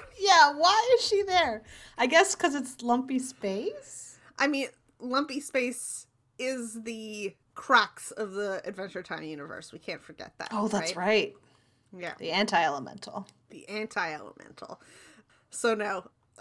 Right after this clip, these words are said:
Speaker 2: a lot of this episode, I can take or leave it, but man,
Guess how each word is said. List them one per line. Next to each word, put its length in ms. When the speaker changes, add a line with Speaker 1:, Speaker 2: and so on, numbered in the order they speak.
Speaker 2:
a 80
lot 240
of 80
this 120
episode, 640
I 120
can 120
take 280
or 80
leave 240
it, 200
but 200
man, 340